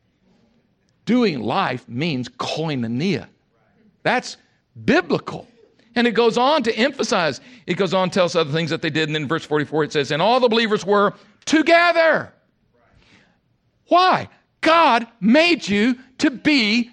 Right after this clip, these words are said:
together. Whether it be in a fellowship of believers, and listen, even in a church, even in small churches we have, you're not gonna have the same level of intimacy with everybody in the church.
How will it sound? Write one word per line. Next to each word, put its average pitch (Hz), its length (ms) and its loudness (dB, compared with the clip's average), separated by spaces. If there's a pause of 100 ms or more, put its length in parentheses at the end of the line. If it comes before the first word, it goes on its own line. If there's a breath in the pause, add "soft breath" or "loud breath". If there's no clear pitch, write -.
together. 302 920 2 (1300 soft breath)
Whether 269 340 4
it 247 140 2
be 285 180 2
in 262 100 4
a 233 40 -2
fellowship 254 540 2
of 208 80 0
believers, 269 520 2
and 277 120 2
listen, 339 280 0
even 320 240 2
in 320 120 4
a 320 80 0
church, 320 420 0
even 320 320 -2
in 247 80 0
small 269 400 2
churches 233 460 -2
we 339 160 0
have, 262 200 2 (320 loud breath)
you're 381 120 -2
not 381 160 -2
gonna 277 160 0
have 262 160 -2
the 254 80 -4
same 262 260 -2
level 240 320 2
of 226 80 0
intimacy 254 400 -4
with 254 160 2
everybody 220 400 0
in 214 60 -2
the 214 60 -2
church. - 420 -4